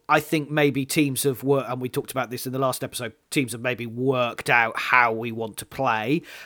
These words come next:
and, uh, uh, and, uh, and, um, uh, and are closing us down. I thought particularly against Reading,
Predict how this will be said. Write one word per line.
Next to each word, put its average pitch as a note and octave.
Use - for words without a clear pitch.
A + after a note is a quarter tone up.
and, A2+
uh, G#2+
uh, A#2
and, A#2+
uh, A2+
and, B2
um, A#2
uh, A#2
and B2
are A#2+
closing C3+
us A#2+
down. A#2
I C3
thought C#3
particularly C3+
against A#2
Reading, C3